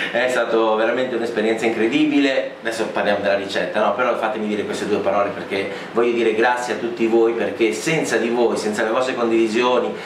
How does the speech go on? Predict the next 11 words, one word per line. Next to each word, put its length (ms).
senza 340
la 80
vostra 260
iscrizione, 420
ed 80
è 40
per 200
quello 260
che 80
vi 120
dico 280